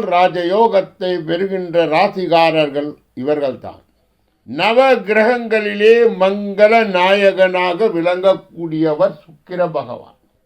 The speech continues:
இவர் ஆடம்பரத்தின் கடவுளாய் திகழ்ந்து வருகிறார். இவர் செல்வம், செழிப்பு, ஆடம்பரம், காதல், அழகு உள்ளிட்டவைகளுக்கு காரணியாக விளங்கி வருகிறார். மாதத்திற்கு ஒரு முறை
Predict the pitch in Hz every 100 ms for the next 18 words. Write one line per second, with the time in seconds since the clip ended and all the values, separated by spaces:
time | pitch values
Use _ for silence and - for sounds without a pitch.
0 | _ 160 202 214 202 208 262 302 285 262
1 | 240 226 220 220 220 214 202 233 254 240
2 | 214 208 208 - 175 214 233 208 190 185
3 | 180 185 185 196 208 180 165 156 - -
4 | 226 226 202 190 226 226 - 196 185 185
5 | 160 180 214 208 175 202 196 175 170 175
6 | 226 220 185 180 170 190 220 202 196 190
7 | _ _ 135 165 185 175 160 196 226 220
8 | _ _ _ _ _ - 262 262 185 220
9 | 208 196 190 185 170 214 226 - 190 214
10 | 254 240 226 214 202 190 190 185 170 165
11 | 160 123 107 - - _ _ _ _ _
12 | _ 117 170 226 294 294 262 - 240 214
13 | 220 240 202 214 214 190 196